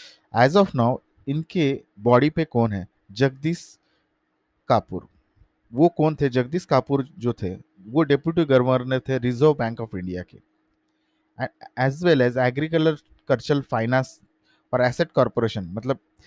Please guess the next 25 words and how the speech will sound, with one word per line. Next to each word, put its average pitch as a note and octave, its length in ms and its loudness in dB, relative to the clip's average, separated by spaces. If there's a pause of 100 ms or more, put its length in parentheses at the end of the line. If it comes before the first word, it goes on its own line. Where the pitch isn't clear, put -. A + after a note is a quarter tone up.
(540)
के D3 120 0
भी D3+ 140 -2
चेयरमैन C3 440 0
हुआ A#2+ 180 2
करते A#2+ 280 -4
थे, C3 240 2
as C3 100 -6
well C#3+ 240 2
as B2+ 80 -16
वो B2 200 -2 (140)
अभी C#3+ 280 -4
चेयरमैन B2 480 -2
है B2+ 160 0
एचडीएफसी A#2+ 440 -2
बैंक G2+ 220 -2
के - 80 -6
अंदर, G#2 240 -4
बीएससी B2+ 440 -4 (600)
के B2+ 200 4
भी C3+ 260 -4
वो A#2+ 160 2
चेयरमैन G2 460 -2
हैं। E2+ 180 -14 (1040)
तो F3 220 -2
ऐसे A#2+ 440 0